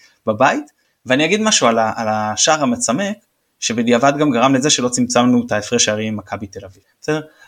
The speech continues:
השער המצמק בעצם היה על, על, על, על... במידה מסוימת אפשר להגיד על, על, אה, מנ-, סן מנחם ועל,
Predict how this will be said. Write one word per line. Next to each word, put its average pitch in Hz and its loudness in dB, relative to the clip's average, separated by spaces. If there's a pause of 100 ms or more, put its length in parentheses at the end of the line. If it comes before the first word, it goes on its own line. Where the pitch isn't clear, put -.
השער 202 0
המצמק 151 -2
בעצם 123 2
היה 113 0
על, 117 -2
על, 107 -8
על, 101 -10 (380)
על... 101 -12 (760)
במידה 143 2
מסוימת 165 -2
אפשר - -2
להגיד 131 2
על, 120 2
על, 113 -4
אה, 110 -2
מנ-, 113 -6
סן 131 0
מנחם 127 0
ועל, 107 -2